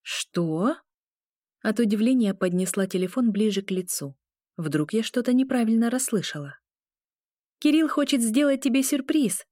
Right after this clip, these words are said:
Сегодня уже привез часть вещей. Очень мило.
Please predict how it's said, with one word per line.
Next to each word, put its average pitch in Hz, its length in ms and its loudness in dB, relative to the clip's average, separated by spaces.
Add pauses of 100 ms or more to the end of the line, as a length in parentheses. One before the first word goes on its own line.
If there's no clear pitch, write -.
Сегодня 233 540 2
уже 220 180 2
привез 233 340 2
часть 262 360 -2
вещей. 196 500 -2 (460)
Очень 233 340 2
мило. 180 400 2